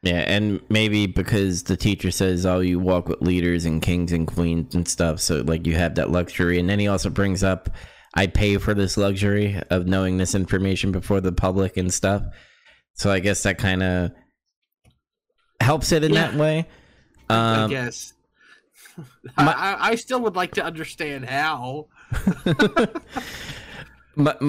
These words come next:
Speaker 1: my, my favorite part is, like, he's like,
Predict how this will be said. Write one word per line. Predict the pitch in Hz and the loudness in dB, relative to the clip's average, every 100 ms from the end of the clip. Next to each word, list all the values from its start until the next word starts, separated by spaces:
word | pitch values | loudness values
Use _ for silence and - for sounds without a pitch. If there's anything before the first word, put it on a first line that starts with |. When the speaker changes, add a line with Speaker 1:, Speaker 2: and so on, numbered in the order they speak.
| 139 - | -2 0
Speaker 1:
my, | 135 143 | 0 2
my | 139 139 143 | 2 2 2
favorite | - 135 143 139 | 2 2 2 2
part | 117 113 117 | 2 2 2
is, | 104 104 | 2 2
like, | 98 95 - - _ - | 2 0 -6 -20 _ 0
he's | 120 123 | 2 2
like, | 123 101 | 0 0